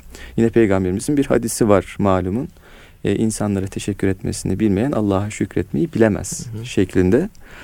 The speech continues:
Speaker 1: E,
Speaker 2: Yani ve şükür ve hamd bağlamında.
Speaker 1: Şükür ve hamd bağlamında, evet. E, ve en son tevekkül.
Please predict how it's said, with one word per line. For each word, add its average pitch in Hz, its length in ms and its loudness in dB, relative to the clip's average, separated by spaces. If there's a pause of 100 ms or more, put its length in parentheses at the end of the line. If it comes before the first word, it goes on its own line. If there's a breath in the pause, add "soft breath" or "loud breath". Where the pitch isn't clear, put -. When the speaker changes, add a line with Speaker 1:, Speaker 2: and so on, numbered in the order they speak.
(400 loud breath)
Speaker 1:
E, 104 60 6
Speaker 2:
Yani 120 320 2
ve 151 80 0
şükür - 340 0
ve 156 60 6
hamd 160 340 0
bağlamında. 95 640 0
Speaker 1:
Şükür 143 420 2
ve 127 60 2
hamd 123 380 -2
bağlamında, 92 520 0
evet. 113 340 -6 (640 loud breath)
E, 120 200 4
ve 190 40 4
en 185 220 2
son 175 220 0
tevekkül. 117 500 0